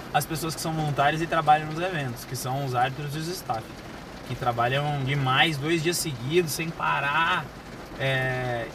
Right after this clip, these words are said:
e sempre sorrindo, sempre, sempre agregando pra, pra competição. E com certeza deveriam sa-, ser mais bem remunerados.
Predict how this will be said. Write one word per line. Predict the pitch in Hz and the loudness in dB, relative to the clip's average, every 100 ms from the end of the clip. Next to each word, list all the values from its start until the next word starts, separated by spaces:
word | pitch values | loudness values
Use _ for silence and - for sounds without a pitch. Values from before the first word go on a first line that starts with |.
| 139 | -4
e | 135 | -2
sempre | - 165 180 175 | 2 2 2 2
sorrindo, | - 165 139 160 190 190 | 2 2 4 4 2 0
sempre, | 139 160 170 170 151 131 | -2 -4 0 2 2 -2
sempre | - 165 165 170 165 151 139 131 123 - - - - | -4 -2 0 0 2 0 -4 -6 -8 -10 -12 -12 0
agregando | 143 151 151 120 147 175 190 156 | 2 4 2 2 2 2 2 0
pra, | 151 143 131 | 2 2 2
pra | 127 143 | 0 -2
competição. | 147 147 147 - 143 143 180 - - - - - - - - | 0 -2 -2 -2 -2 0 0 -2 -10 -12 -12 -12 -12 -10 -4
E | 147 156 151 151 147 147 143 139 - - | 0 0 2 0 0 -2 -2 -4 -8 -4
com | 156 | -2
certeza | 156 226 185 170 | 0 2 4 4
deveriam | 156 147 151 156 | 2 0 2 0
sa-, | - 156 151 - | 0 -4 -4 -6
ser | - 165 | 0 2
mais | 165 180 | 4 2
bem | 165 185 | 2 0
remunerados. | 180 175 139 147 180 180 165 | 2 2 4 6 6 4 -4